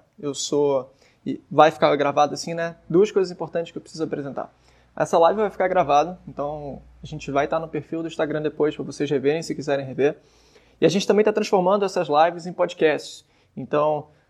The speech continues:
é, no podcast do Trip E A D, vocês vão conseguir encontrar algumas das lives que foram produzidas nas semanas passadas, que nós transformamos no formato de áudio, pra ficar um pouco mais simples de conseguir, é, visualizar, escutar. Às vezes a gente tá fazendo alguma outra coisa do dia que não pode ter o acesso de um,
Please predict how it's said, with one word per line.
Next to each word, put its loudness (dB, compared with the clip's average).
é, -8
no -6
podcast 4
do 0
Trip -2
E 6
A 4
D, -2
vocês -6
vão -10
conseguir -6
encontrar 2
algumas 2
das -6
lives 0
que -20
foram -6
produzidas -4
nas -10
semanas -6
passadas, -2
que -10
nós 2
transformamos -2
no -14
formato -4
de -4
áudio, 4
pra -4
ficar 0
um 2
pouco 4
mais -6
simples -4
de -6
conseguir, -6
é, -6
visualizar, 4
escutar. 2
Às -2
vezes -10
a -10
gente -10
tá -4
fazendo -4
alguma -8
outra -2
coisa -4
do -8
dia -8
que -6
não -4
pode 0
ter -6
o -4
acesso -4
de -10
um, -10